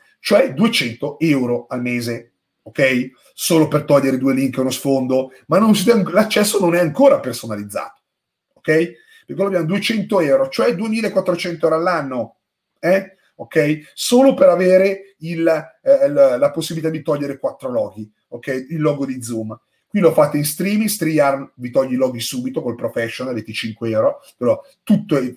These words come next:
tutto quello che avete visto in questo video è compreso nell'aspetto professional. Io non sono, non vendo e non guadagno su Zoom, su StreamYard, si può fare con O B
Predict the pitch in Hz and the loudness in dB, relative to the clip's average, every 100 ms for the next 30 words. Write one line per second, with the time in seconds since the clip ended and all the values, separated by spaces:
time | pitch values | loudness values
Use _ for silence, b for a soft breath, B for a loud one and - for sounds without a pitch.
0 | _ 240 247 208 175 180 180 - 165 - | _ -2 2 2 2 2 0 0 -4 -2
1 | 160 - 175 185 180 190 180 - 185 185 | -4 0 0 0 2 0 -2 2 6 6
2 | 190 - _ 170 151 151 143 127 135 135 | 4 -14 _ -4 -2 0 0 -2 -6 -8
3 | b - 131 117 117 123 120 117 117 - | b 0 2 2 -2 -4 -6 -4 -4 -6
4 | 104 - b 160 226 175 151 - 214 156 | -12 -14 b -2 0 0 -2 -2 0 0
5 | 131 b b - 143 143 151 170 156 143 | 0 b b -10 -8 -2 0 0 0 -4
6 | 131 135 127 120 135 123 131 117 117 151 | 0 2 2 -4 -10 -8 -8 -8 -8 -10
7 | - - 143 - 156 151 127 117 127 147 | -12 -16 -12 -4 0 4 4 2 0 -2
8 | _ - 180 185 170 147 139 127 120 127 | _ -4 0 2 4 2 0 -6 -4 -2